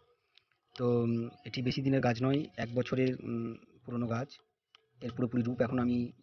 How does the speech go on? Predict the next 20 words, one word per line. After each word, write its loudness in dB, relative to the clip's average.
উম, -6
দিতে -2
পারিনি 2
বা -4
সেই -8
সময়টা 2
এখনো 2
আসেনি। -6
আহ, 0
নিশ্চয়ই 0
এর, -2
এর -8
গ্রোথ 0
বা -2
এ -4
কীভাবে 0
আপনি 4
বনসাই 0
করবেন, -2
সেই, -6